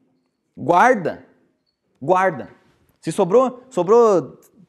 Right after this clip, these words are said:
vinte centavos aqui, guarda." E veja, ali foi uma multiplicação de recursos, é, energéticos, de alimentação.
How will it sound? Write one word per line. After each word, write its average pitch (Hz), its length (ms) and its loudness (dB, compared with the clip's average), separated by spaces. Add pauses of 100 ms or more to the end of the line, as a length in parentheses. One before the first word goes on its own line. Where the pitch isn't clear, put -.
(360)
vinte 220 320 -2
centavos 214 560 -2
aqui, 190 240 -8
guarda." 202 680 0 (1700)
E 208 80 -6
veja, 226 460 0 (1300)
ali 165 220 -2
foi 262 160 -4
uma 240 140 -2
multiplicação 214 640 -4
de 226 100 -6
recursos, 247 960 -6 (160)
é, 147 260 -6
energéticos, 196 640 -4
de 127 80 -6
alimentação. 208 800 -8